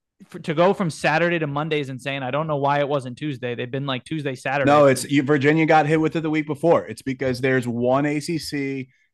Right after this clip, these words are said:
Speaker 2: and one Big Twelve game for Big Monday. They do it seven,
Speaker 1: Uh.
Speaker 2: nine o'clock.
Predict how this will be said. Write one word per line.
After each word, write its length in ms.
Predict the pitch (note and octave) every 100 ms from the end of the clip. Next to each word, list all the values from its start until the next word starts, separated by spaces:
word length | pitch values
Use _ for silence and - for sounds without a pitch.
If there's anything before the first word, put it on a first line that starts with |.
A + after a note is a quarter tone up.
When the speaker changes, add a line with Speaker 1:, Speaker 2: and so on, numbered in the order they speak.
| -
Speaker 2:
and 180 | A#2 A2+
one 300 | B2 C3+ C3+
Big 180 | C#3 C3
Twelve 340 | C#3+ C3 A#2+
game 200 | A#2+ A#2+
for 100 | B2
Big 220 | A2+ A#2+
Monday. 400 | A#2 A2 G2+ A2 _ _
They 60 | A2+
do 120 | A2+
it 60 |
seven, 280 | B2 B2 B2+
Speaker 1:
Uh. 20 |
Speaker 2:
nine 140 | B2+ C3
o'clock. 320 | B2 A2+ -